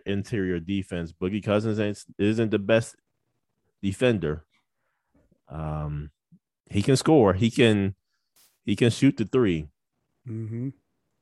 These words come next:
Speaker 1: Um, but in terms of defending, that is a concern, um, that I have. And so, I don't know, Da-,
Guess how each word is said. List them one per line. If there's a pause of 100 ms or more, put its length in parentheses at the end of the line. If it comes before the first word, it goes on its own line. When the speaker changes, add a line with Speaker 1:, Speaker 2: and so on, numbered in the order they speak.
(180)
Speaker 1:
Um,
but (1500)
in
terms
of
defending, (140)
that (760)
is
a
concern, (1000)
um,
that
I
have.
And
so, (760)
I
don't
know,
Da-,